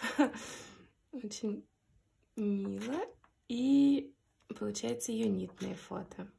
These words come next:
Почему во всех группах макне всегда едят? Я понимаю, что у них растущие организмы, но вечно <laughs> кушающие макне — это прямо традиция кей-попа. Так, кредиты,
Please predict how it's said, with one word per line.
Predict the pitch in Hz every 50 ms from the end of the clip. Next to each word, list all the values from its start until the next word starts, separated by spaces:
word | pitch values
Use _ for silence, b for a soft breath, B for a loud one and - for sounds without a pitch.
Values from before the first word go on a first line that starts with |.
| _ _ _ _ _ _ _ _ _ _ _ _ _ B B B B B B B B B B _
Почему | 220 208 - - 180 208 285 440
во | 539 -
всех | - - 320 302 285
группах | - - 339 - - 480 - -
макне | 233 233 226 - 226 233 285
всегда | 294 - - 247 208 196 220
едят? | 233 233 226 208 170 196 185 165 - - - - _ _ _ _ _ B B B B -
Я | 208 208
понимаю, | 208 240 262 302 440 466
что | - - - 233
у | 220
них | 208 202 -
растущие | - 214 - - - 220 214 - - 208 202
организмы, | 202 202 214 208 208 226 294 370 - - 233 202 196 - - _ b b b b b b _ -
но | 214 214 226 262 254 -
вечно | 208 208 233 233 233 - - - 220 226 208 - - - _ _
<laughs> | - 202 - - - - 254 - 285 277 B B B B B B B _
кушающие | - - 254 254 - - 240 240 226 220 - - - 226 220
макне — | 226 226 226 - - 226 240 247 277 285 - - -
это | 220 214 214 -
прямо | 226 220 226 226 220 226 226
традиция | 226 - 226 233 208 208 208 208 - - 196 190
кей-попа. | - - 190 196 - - 196 185 - - 202 202 202 - - _ _ _ _ _ _ _ _ _ _ _ _ _ _ _ - _ _ _ _ _ _ _ - - _ _ _ - _ _ _ - - - _ _ _ B B B B B B B B B B B B _ _ _ _ _ _ _ _ _ _ -
Так, | - 214 202 - -
кредиты, | - - 208 208 - - 330 415 - - - 349 -